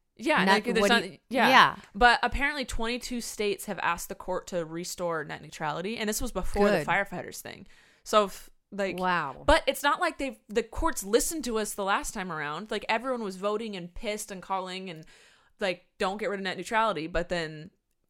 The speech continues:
Speaker 1: money was involved, so they did, 'cause they
Speaker 2: Yes.
Speaker 1: get paid to get rid of things. Wh-, I just, our, our system's messed up. But anyway, that pissed me off.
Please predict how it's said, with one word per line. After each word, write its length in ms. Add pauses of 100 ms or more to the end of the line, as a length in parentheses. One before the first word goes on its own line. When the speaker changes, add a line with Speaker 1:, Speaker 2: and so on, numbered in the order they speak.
(260)
Speaker 1:
money 320
was 180
involved, 420
so 120
they 160
did, 480
'cause 480 (300)
they 80
Speaker 2:
Yes. 80
Speaker 1:
get 140
paid 280
to 160
get 180
rid 140
of 80
things. 400 (400)
Wh-, 60 (240)
I 60
just, 360 (140)
our, 160 (500)
our 120
system's 440
messed 240
up. 160 (320)
But 100
anyway, 400
that 240
pissed 340
me 120
off. 400